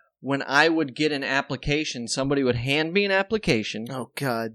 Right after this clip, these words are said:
Speaker 2: Yeah, the
Speaker 1: And part of
Speaker 2: fucking
Speaker 1: the
Speaker 2: numbers.
Speaker 1: requirement was turn that over and write a one to ten on what she looks like. And
Speaker 2: Oh,
Speaker 1: so I
Speaker 2: I
Speaker 1: was like,
Speaker 2: got
Speaker 1: "Oh, my God." And I should have just said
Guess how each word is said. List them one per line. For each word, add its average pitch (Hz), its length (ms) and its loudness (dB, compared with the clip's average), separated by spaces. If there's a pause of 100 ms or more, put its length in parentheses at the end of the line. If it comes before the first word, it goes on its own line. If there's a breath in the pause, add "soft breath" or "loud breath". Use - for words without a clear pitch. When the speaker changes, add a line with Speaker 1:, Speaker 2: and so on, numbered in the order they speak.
(140)
Speaker 2:
Yeah, 123 320 -2
the 104 120 -2
Speaker 1:
And 139 160 2
part 147 240 8
of 160 80 8
Speaker 2:
fucking 156 60 -2
Speaker 1:
the 175 60 4
Speaker 2:
numbers. 170 180 6
Speaker 1:
requirement 147 800 2 (360)
was 127 440 4 (300)
turn 147 260 6
that 185 280 10
over 143 500 10 (480)
and 135 240 6
write 151 280 8 (160)
a 127 100 0
one 151 380 2
to 180 80 6
ten 135 640 2 (800)
on 127 120 -4
what 139 160 4
she 151 160 2
looks 131 340 0
like. 92 280 -10 (1040)
And 127 120 2
Speaker 2:
Oh, 185 120 10
Speaker 1:
so 156 180 12
I 160 140 10
Speaker 2:
I 214 40 12
Speaker 1:
was - 120 6
like, 156 240 10
Speaker 2:
got 147 60 4
Speaker 1:
"Oh, 147 240 10
my 120 240 0
God." 123 420 4
And 160 160 6
I 151 120 8
should 196 280 4
have 190 100 2
just 156 340 2
said 131 360 4